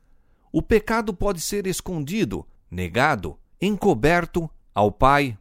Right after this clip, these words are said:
mãe, esposa, filhos e companheiros. Ninguém,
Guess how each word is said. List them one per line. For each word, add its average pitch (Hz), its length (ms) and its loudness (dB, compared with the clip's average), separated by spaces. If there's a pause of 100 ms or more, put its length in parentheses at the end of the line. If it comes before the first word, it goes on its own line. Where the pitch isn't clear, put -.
(140)
mãe, 131 520 2 (220)
esposa, 127 680 -2 (200)
filhos 196 680 -6
e 175 80 -12
companheiros. 143 880 -4 (560)
Ninguém, 165 560 2